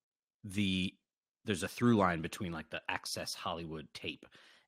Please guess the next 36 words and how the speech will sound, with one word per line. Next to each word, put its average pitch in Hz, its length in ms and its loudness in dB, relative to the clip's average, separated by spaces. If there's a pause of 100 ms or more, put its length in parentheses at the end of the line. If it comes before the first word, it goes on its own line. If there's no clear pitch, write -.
(120)
and 87 480 0 (160)
mass 107 460 6
demonstrations 92 640 0
against 80 340 -6
Donald 80 280 -6
Trump, 90 540 6 (800)
I 170 80 12
think 185 160 8
you've 131 100 0
seen 131 200 4
all 107 300 4
along 90 680 2 (260)
that 90 420 2 (1120)
the, 104 140 2
like, 90 160 0
congressional 104 600 2
party, 85 640 -2 (1080)
like, 92 220 -4
has - 160 -6
been 87 160 -4
scared 196 380 6
of 76 120 -6
this - 300 -6
issue, 69 400 -6
like, 90 320 -2
or 117 200 2
at 127 120 6
least 160 260 4
just 131 160 0
doesn't 117 260 4
wanna 90 160 -2
touch - 280 -4
it. - 40 -6
I 87 40 -6
mean, 92 160 -4
like, 92 200 -4